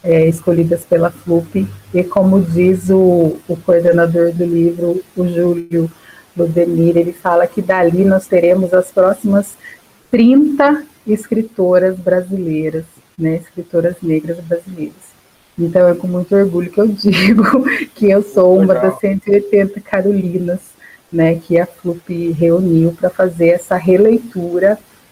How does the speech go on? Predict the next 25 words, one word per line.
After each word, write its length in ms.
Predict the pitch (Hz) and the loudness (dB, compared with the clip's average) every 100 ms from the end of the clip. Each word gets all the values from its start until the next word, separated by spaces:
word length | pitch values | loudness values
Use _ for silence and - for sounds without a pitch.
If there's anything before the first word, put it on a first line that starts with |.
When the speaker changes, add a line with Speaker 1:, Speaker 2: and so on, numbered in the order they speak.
| - | -2
Speaker 1:
né, 260 | 165 170 | 2 2
do 160 | 170 180 | 0 -2
Quarto 360 | 180 165 170 165 | -2 -4 -4 -6
de 120 | 160 | -8
Despejo. 680 | 190 - - 147 143 143 165 - _ _ | -8 -10 -4 0 0 -4 -8 -14 _ _
Então 180 | 170 170 | 0 2
eu 100 | 170 | 2
convido 440 | 196 180 185 170 | 0 -2 -4 -6
vocês 520 | 185 - 175 160 165 | -8 -2 0 2 0
pra 180 | - - | -4 -4
participarem 680 | - 170 170 - 175 165 165 | 0 0 0 -6 -4 0 2
amanhã 340 | 165 165 160 | 2 2 0
do 140 | 160 180 | 0 -4
lançamento 800 | 185 - 180 156 165 196 - _ _ _ _ _ 170 | -6 -8 -4 0 0 -2 -8 _ _ _ _ _ -4
no 140 | 170 | -4
canal 440 | 175 170 165 165 | -4 -2 0 0
do 160 | 165 165 | 0 -2
YouTube 540 | 165 165 - 170 170 | -2 -4 -8 -10 -8
da 160 | 165 196 | -10 -12
flup 640 | - - 196 185 - 233 226 - _ _ _ _ | -16 -6 -2 -2 -2 -4 -6 -8 _ _ _ _
e 80 | 214 | -6
comprarem 640 | 220 254 262 262 254 269 277 | 0 0 2 2 4 4 4
o 60 | |
livro 460 | 262 247 233 240 254 | 4 4 4 0 0
também. 840 | - 254 254 185 170 160 160 | 2 4 4 4 2 2 0